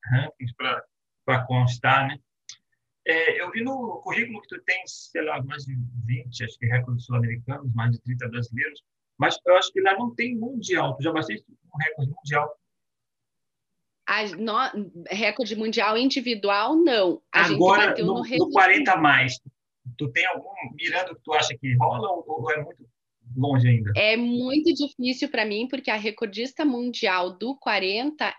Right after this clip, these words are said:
Speaker 2: é a recordista mundial do trinta e cinco. E é aquela menina que,
Speaker 1: <laughs>
Speaker 2: mulher, né?
Speaker 1: Não deixa de
Speaker 2: Que
Speaker 1: dar
Speaker 2: faz
Speaker 1: chance.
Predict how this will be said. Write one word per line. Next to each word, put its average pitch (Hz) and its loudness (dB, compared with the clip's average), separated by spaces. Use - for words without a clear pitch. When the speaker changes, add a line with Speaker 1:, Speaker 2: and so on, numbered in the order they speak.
Speaker 2:
é 208 2
a 247 2
recordista 233 -4
mundial 214 -2
do 214 -4
trinta 214 -4
e 226 -4
cinco. 196 -10
E 196 -4
é 180 2
aquela 214 0
menina 208 -4
que, 202 -2
Speaker 1:
<laughs> - -20
Speaker 2:
mulher, 156 2
né? 180 -2
Speaker 1:
Não 170 2
deixa 320 6
de - -4
Speaker 2:
Que 208 4
Speaker 1:
dar - 6
Speaker 2:
faz 185 4
Speaker 1:
chance. - -12